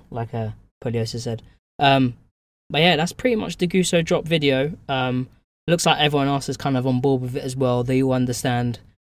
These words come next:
Yeah, I mean, it's a joke. Like, people shouldn't be offended. I, I don't know who's being offended about it. Like, like, come on.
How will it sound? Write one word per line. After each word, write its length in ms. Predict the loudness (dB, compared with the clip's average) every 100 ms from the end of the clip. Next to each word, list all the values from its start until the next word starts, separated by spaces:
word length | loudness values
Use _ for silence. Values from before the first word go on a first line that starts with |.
| _ _
Yeah, 140 | -2 0
I 20 |
mean, 220 | 2 2
it's 200 | 2 2
a 60 | 4
joke. 440 | 4 2 -2 -14 -8
Like, 320 | -4 -4 -4 -20 _
people 260 | -2 0 0
shouldn't 240 | 0 0
be 80 | 0
offended. 420 | 0 2 0 0
I, 160 | 0 -2 2
I 40 |
don't 120 | 0
know 100 | 2
who's 200 | 4 4
being 200 | 2 -2
offended 340 | -2 -2 0 0
about 260 | 0 -2
it. 60 | -4
Like, 320 | -8 -10 -16 _ _ _ _ _ _ -2
like, 140 | 0
come 160 | 2 0
on. 160 | -2